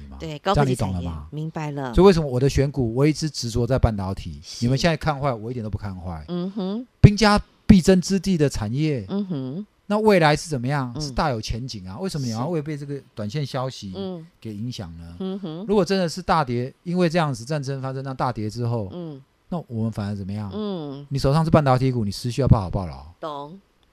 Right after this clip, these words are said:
Speaker 1: 对不对？
Speaker 2: 明白。
Speaker 1: 现在大陆大家都在疯什么样？
Speaker 2: 嗯。
Speaker 1: 科技股了啊，
Speaker 2: 是。
Speaker 1: 半导体股了啊。
Speaker 2: 嗯哼。
Speaker 1: 为什么？因为下一波，
Speaker 2: 嗯。
Speaker 1: 他们如果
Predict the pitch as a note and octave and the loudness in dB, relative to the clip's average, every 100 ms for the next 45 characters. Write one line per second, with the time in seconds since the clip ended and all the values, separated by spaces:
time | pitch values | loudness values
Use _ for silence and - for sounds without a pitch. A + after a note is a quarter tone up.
0 | - A2 G2+ E2 D3+ E3 E3 C3+ B2+ E3 | -8 -4 -4 -4 -6 -4 -4 -6 -4 -2
1 | D#3 E3 D#3+ D#3 D3 D3+ C#3+ D#3 C#3+ C3 | 0 2 0 0 0 0 -2 -2 -2 -2
2 | - C3 C3 F#2 F#2+ G2 F2+ - C3 C3 | 0 0 -2 -2 0 -2 -2 0 0 0
3 | F#2 D#2+ D2 C#2+ D2 E2+ C#3 A#2 G#2 G#2 | -6 -6 -12 -14 -12 -2 0 0 -2 -4
4 | F#2+ D#2 C#2+ D2 D#2 - D3 A#2+ G#2 A#2 | -6 -10 -12 -14 -16 -12 -8 -6 -4 -4
5 | C#3+ C3+ C3+ C3+ C3+ C3+ C#3 _ - D3+ | -2 0 0 2 0 0 -2 _ -20 -20
6 | C#3 B2+ C#3+ D3 C3+ C#3+ A#2 F#2+ | -10 0 2 4 6 6 4 2